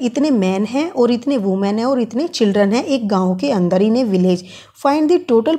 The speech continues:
population of this village, तो उस विलेज में कुल कितनी जनसंख्या रहती है वो बताना है, ठीक है। तो आप कैसे सॉल्यूशन निकालोगे बेटा इसका,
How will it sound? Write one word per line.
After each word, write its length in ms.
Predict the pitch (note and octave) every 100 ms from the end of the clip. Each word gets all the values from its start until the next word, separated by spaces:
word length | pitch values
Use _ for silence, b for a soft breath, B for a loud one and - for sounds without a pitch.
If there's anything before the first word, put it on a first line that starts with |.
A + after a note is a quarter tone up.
| C4
population 480 | A3 A#3 A#3+ C#4
of 80 | B3+ G3+
this 160 | C#4+
village, 280 | G#3+ F#3 F#3
तो 80 | F#3+
उस 180 | C#4+ D#4
विलेज 320 | A#3 G#3+ G3+ A3
में 120 | C#4
कुल 260 | - D#4+ D#4+
कितनी 340 | B3+ C4 C#4
जनसंख्या 540 | A3+ G#3+ G#3+ G#3 G3+
रहती 380 | G#3+ G3+ F#3+ G#3
है 80 | A#3+
वो 200 | C#4+ B3
बताना 420 | A3 F#3+ F3+ F3
है, 80 | F3 F3+ B B
ठीक 160 | D4 E4
है। 100 | - B B
तो 60 | C4
आप 140 | B3+
कैसे 260 | A#3+ A3 C#4+
सॉल्यूशन 400 | C#4 C4 C4 C#4
निकालोगे 440 | C4+ C4+ C4 C4+
बेटा 220 | C4 C4 C4+
इसका, 320 | B3+ D4+